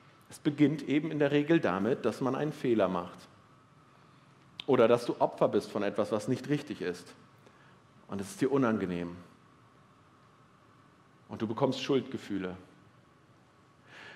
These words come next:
Ich habe mit Menschen zu tun, die mir sagen, so, "Ich hätte damals nie gedacht, als wir geheiratet haben, bin ich davon ausgegangen, dass diese Ehe für immer hält.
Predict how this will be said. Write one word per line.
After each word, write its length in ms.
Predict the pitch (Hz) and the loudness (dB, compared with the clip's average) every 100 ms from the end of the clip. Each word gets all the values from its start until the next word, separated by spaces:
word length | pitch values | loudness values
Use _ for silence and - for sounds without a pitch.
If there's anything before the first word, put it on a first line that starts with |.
| - - - _ _ _ _ - | -20 -20 -20 _ _ _ _ 0
Ich 100 | 143 | 2
habe 140 | 139 | 6
mit 60 | 151 | 8
Menschen 300 | 175 185 180 | 6 4 -2
zu 100 | 180 | 2
tun, 260 | 196 233 | 4 6
die 80 | 196 | 6
mir 140 | 156 139 | 6 6
sagen, 320 | 160 185 170 | 8 8 6
so, 140 | 175 | 6
"Ich 120 | 165 | 6
hätte 140 | 170 170 | 6 6
damals 340 | 170 180 175 | 6 6 6
nie 240 | 190 226 226 | 6 6 8
gedacht, 480 | 202 175 135 - - - - - - _ - _ _ _ - - - - _ - - _ _ - - - - | 8 8 4 -8 -14 -18 -20 -20 -20 _ -20 _ _ _ -20 -20 -20 -20 _ -20 -20 _ _ -20 -20 -20 -6
als 180 | 117 120 | -2 2
wir 60 | 147 | 6
geheiratet 600 | 143 170 196 185 151 151 | 8 8 8 6 4 4
haben, 460 | 151 143 143 143 - - - _ _ - - _ | 6 6 4 -4 -10 -20 -20 _ _ -20 -20 _
bin 80 | 139 | 0
ich 60 | |
davon 280 | 170 156 170 | 2 4 2
ausgegangen, 840 | 151 185 233 233 208 185 185 185 | 6 8 8 6 4 8 8 8
dass 220 | 160 143 - | 4 4 -2
diese 220 | 165 180 | 4 4
Ehe 280 | 180 196 185 | 8 6 6
für 140 | 185 | 4
immer 240 | 180 165 | 2 2
hält. 260 | 120 98 | 2 0